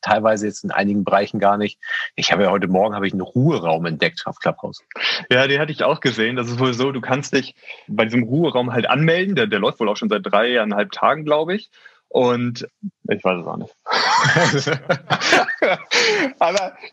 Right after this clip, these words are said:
Speaker 2: äh, ja, also, äh, ich glaube auch, das ist halt ein mega Hype-Thema, ne? Das ist, äh, momentan auch gerade sehr, sehr stark in der Digitalszene, ähm, in der Agenturszene. Man muss mal schauen, man sieht das ja auch bei den ganzen Rooms, die da aufgemacht werden, um welche Themen es geht, welche Leute dabei sind. Das sind eigentlich immer die gleichen Sprecher, die halt dann irgendwie wieder oben sind und die Themen, äh,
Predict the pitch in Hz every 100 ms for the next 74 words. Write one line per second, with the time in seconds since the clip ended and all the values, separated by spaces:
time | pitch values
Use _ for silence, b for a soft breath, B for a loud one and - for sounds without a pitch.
0 | - - 135 180 170 160 160 165 196 170
1 | 180 180 - 165 160 156 135 151 151 139
2 | 185 156 - 175 - 202 208 165 208 139
3 | - 135 113 123 127 123 131 127 - 123
4 | 120 110 117 139 131 117 113 120 117 110
5 | 107 104 - 117 143 - 143 139 135 104
6 | 113 110 107 107 104 - 143 143 131 127
7 | 110 110 113 - 113 120 B B 117 107
8 | 135 113 - 95 - 101 107 107 110 113
9 | 110 107 117 131 120 107 120 120 110 110
10 | - 117 113 104 104 98 110 - 113 110
11 | - 113 107 107 107 104 107 107 107 101
12 | 104 104 110 107 92 117 117 113 107 107
13 | 104 107 - 110 113 110 107 110 107 101
14 | 107 107 110 98 117 117 110 110 95 101
15 | 104 95 113 117 107 90